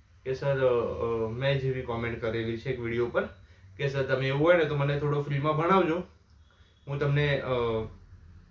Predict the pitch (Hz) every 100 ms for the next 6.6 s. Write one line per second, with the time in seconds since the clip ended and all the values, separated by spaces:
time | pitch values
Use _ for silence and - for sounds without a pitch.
0 | - 151 143 143 139 135 139 147 143 135
1 | 139 135 151 135 135 139 156 180 123 131
2 | 117 113 113 131 - - - - 135 127
3 | 147 127 127 147 147 160 147 120 110 123
4 | 151 - - - - 156 143 123 208 254
5 | 214 123 110 - - - _ - - -
6 | - - 175 175 -